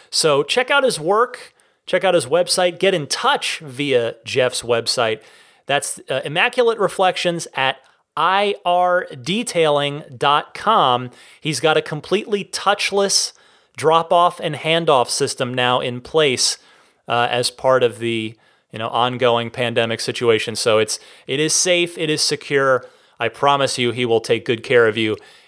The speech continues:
If you're in the Bay Area or gonna be there, I cannot recommend this gentleman enough. He is wonderful. Meanwhile, pure tesla dot com slash R T L. You heard earlier on the show,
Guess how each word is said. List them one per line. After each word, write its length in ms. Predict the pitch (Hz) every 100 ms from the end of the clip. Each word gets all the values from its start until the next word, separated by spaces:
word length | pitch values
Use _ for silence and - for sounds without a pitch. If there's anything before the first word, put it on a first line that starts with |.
| -
If 200 | 107 -
you're 200 | 113 110
in 220 | 160 190
the 80 | 214
Bay 240 | 214 202
Area 440 | 202 190 170 151 147
or 240 | 160 143
gonna 280 | 127 160 170
be 220 | 147 180
there, 500 | 160 135 123 120 113 _ _ _ -
I 120 | 117
cannot 360 | - 147 139
recommend 460 | 143 131 131 123 120
this 120 | 117
gentleman 500 | - 120 110 110 110
enough. 360 | 113 101 92 -
He 180 | 107 113
is 240 | 110 107
wonderful. 720 | 95 104 120 101 - - - - - - - - _
Meanwhile, 640 | 160 233 233 170 113 80 - _ -
pure 420 | - 202 220 220
tesla 580 | 220 - 208 - 196 190
dot 260 | 180 180
com 320 | - 175 170 170
slash 460 | - 165 165 156
R 180 | 160 160
T 240 | 156 160
L. 240 | 156 147 - - -
You 180 | 135 151
heard 260 | 165 190 190
earlier 680 | 175 180 175 170 165 165 - -
on 160 | 139
the 100 | 147
show, 480 | 143 - 156 151 147